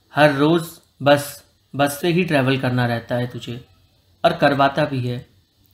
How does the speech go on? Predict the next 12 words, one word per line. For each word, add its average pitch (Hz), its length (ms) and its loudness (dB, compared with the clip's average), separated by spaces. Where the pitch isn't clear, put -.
मनोहर 170 340 2
बोला, 147 440 -2
"बस 143 220 -2
का 196 140 0
जो 185 140 2
मज़ा 151 300 2
है 123 300 -4
वो 151 100 -4
कहीं 156 280 0
और 135 280 2
नहीं 147 220 0
दोस्त।" 135 400 -4